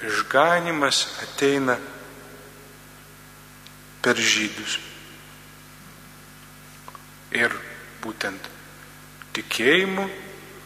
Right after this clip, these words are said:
ne, per bažnyčią, per sakramentus mes keliaujame į amžinybę. Ir čia, brangus broliai, seserys Kristuje, mes sietini esame su Abraomu,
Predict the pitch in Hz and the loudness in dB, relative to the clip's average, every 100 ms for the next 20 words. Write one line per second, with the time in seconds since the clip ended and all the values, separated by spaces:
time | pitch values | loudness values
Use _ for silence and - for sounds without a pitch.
0 | - - - - - - - - - - | -18 -18 -16 -14 -12 -14 -16 -20 -20 -20
1 | - - - - - - - - 135 147 | -20 -20 -20 -20 -20 -20 -2 4 6 8
2 | 147 143 - 131 131 - 101 - 131 123 | 8 8 4 -2 -2 -4 -2 2 4 4
3 | 131 - 120 113 107 104 - - - - | 4 4 2 2 0 -2 -6 -6 -6 -8
4 | - - - - - - - 117 107 - | -16 -16 -18 -18 -18 -16 -4 -2 2 2
5 | - 110 104 101 101 101 104 101 104 104 | 2 4 6 6 2 -2 -4 -4 -4 -4
6 | 104 104 104 101 98 95 - - - - | -2 -2 -2 -2 -4 -6 -10 -16 -18 -20
7 | - - - - - - - - - - | -20 -20 -20 -20 -20 -20 -20 -18 -12 -8
8 | - - - - - 127 - 165 156 139 | -6 -6 -6 -10 -2 2 4 6 8 8
9 | 139 127 117 - 135 143 120 120 - 123 | 8 6 4 6 8 8 8 4 4 6
10 | 123 - 117 113 - - 143 - - 120 | 6 4 2 2 2 2 2 2 2 2
11 | 113 110 107 - - - - - - - | 4 4 -2 -10 -14 -16 -16 -16 -18 -18
12 | - - - 117 117 - - 156 160 156 | -20 -18 -6 2 4 6 4 6 6 6
13 | 120 117 110 - - - - 113 110 - | -2 -4 -4 -8 -12 -14 -6 0 2 4
14 | 113 107 101 - 110 110 113 113 113 107 | 0 -2 0 2 2 2 2 4 2 -2